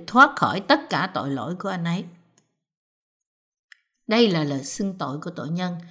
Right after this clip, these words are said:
nên có thể được cứu khỏi tất cả tội lỗi trước Đức Chúa Trời. Một tội nhân chỉ phải xưng tội rằng anh ấy chưa được tái sanh và tin vào phúc âm của nước và Thánh Linh,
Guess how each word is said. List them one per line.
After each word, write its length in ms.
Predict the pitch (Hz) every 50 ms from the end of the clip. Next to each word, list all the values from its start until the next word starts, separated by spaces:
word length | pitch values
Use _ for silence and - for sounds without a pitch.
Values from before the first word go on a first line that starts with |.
| - - - - _ -
nên 180 | 247 262 269 254
có 80 | 294
thể 200 | 294 - 185 190
được 160 | 190 170 156 160 - -
cứu 260 | - 226 254 302 349
khỏi 260 | - - - - 170 196
tất 280 | - 175 160 - -
cả 200 | - 110 135 175 175
tội 180 | 170 135 151 151
lỗi 280 | 147 110 117 165 185 165 -
trước 200 | - 247 269 277 277
Đức 80 | 233 226 220
Chúa 100 | - 220 220
Trời. 200 | - 165 151 139 156 - - _ _ _ _ _ _ _ _ _ _ _ _ _ - - _ _
Một 120 | - 190 202 196
tội 180 | 196 180 196 214
nhân 320 | 233 254 262 262 254 247 254
chỉ 100 | 190 208
phải 200 | - - - 208
xưng 300 | - - 269 247 247 233
tội 240 | - 143 104 170 185
rằng 240 | 196 180 156 131 123 - - - - - - _ -
anh 200 | 220 240 254 247
ấy 240 | 247 247 285 277 277
chưa 160 | - 277 269 247
được 220 | 175 165 160 170
tái 160 | - 196 220 240
sanh 300 | - - 233 214 202 196 - - - _ _ _ _ -
và 80 | - 170
tin 300 | 170 - 262 269 285 254
vào 160 | 220 175 156
phúc 200 | - - 262 262
âm 260 | - 247 240 240 233
của 140 | 214 196 170
nước 300 | 185 196 220 262 311 - -
và 80 | 135
Thánh 260 | - - 151 175 196
Linh, 180 | 202 196 190